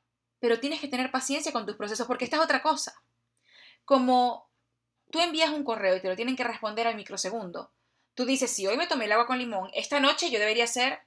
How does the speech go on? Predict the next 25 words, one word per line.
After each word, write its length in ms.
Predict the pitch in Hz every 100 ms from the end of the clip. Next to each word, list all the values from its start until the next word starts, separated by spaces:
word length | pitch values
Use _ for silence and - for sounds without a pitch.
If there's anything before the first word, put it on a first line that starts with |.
| _ -
la 120 | 214
Mujer 240 | 196 185
Maravilla". 460 | 175 190 330 320 - - _ _ _ _ -
No 140 | 233
tenemos 360 | 262 311 302 269
paciencia 640 | 208 - 247 247 220 180
con 80 | 165
nuestros 260 | 180 - 180
procesos 380 | 160 - - 202
y 40 |
eso 120 | 226
está 120 | 269
muy 220 | 247 214 220
mal. 400 | 226 269 - - _ _ _ _ _ _ _ _ _ _ _ _ _ -
Aunque 320 | 254 247 240
el 120 | 226
correo, 920 | 208 196 247 285 285 277 277 269 269
la 320 | 240 185 185 190
tecnología, 800 | 190 190 185 - 285 269 247 247
todo 140 | 226
esté 220 | 269 294
muy 140 | 269 262
rápido, 600 | 269 247 180 165 185 _ _ _ _ _ -
seguimos 640 | - 247 240 254 285 277
teniendo 800 | 285 262 254 226 202 185 190